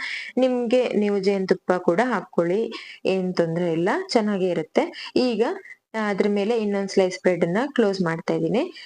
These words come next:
ನಾನಿಲ್ಲಿ ಮೂರೇ ಮೂರ್ ಸ್ಲೈಸ್ ಯೂಸ್ ಮಾಡ್ತಾ ಇರೋದು. ನೀವು ಸಪರೇಟ್ ಆಗಿ ಮಾಡ್ಕೊಳ್ತೀರಾ ಎರಡೆರಡು ಸ್ಲೈಸ್, ಸ್ಲೈಸ್ ಅಲ್ಲಿ ಅಂದ್ರೂ ಕೂಡ ಮಾಡ್ಕೊಳ್ಬೋದು. ಈಗ ಕ್ಲೋಸ್ ಮಾಡಿರುವಂತ ಬ್ರೆಡ್ ಮೇಲೆ ಮತ್ತೆ ಸ್ವಲ್ಪ ಚಾಕ್ಲೇಟ್ ಸಿರಪ್ ಹಾಕಿ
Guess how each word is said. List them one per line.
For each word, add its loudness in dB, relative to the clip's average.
ನಾನಿಲ್ಲಿ 2
ಮೂರೇ 0
ಮೂರ್ -2
ಸ್ಲೈಸ್ 2
ಯೂಸ್ 2
ಮಾಡ್ತಾ 0
ಇರೋದು. 0
ನೀವು 2
ಸಪರೇಟ್ 0
ಆಗಿ 2
ಮಾಡ್ಕೊಳ್ತೀರಾ 0
ಎರಡೆರಡು 0
ಸ್ಲೈಸ್, 0
ಸ್ಲೈಸ್ 2
ಅಲ್ಲಿ 2
ಅಂದ್ರೂ 0
ಕೂಡ 0
ಮಾಡ್ಕೊಳ್ಬೋದು. 0
ಈಗ 4
ಕ್ಲೋಸ್ 4
ಮಾಡಿರುವಂತ 2
ಬ್ರೆಡ್ 2
ಮೇಲೆ 2
ಮತ್ತೆ 2
ಸ್ವಲ್ಪ 2
ಚಾಕ್ಲೇಟ್ 0
ಸಿರಪ್ 0
ಹಾಕಿ 0